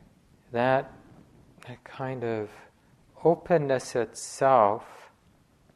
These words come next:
is allowing everything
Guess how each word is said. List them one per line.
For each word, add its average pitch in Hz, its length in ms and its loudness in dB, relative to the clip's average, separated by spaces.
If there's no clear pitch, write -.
is 131 160 -6
allowing 123 960 4
everything 127 920 0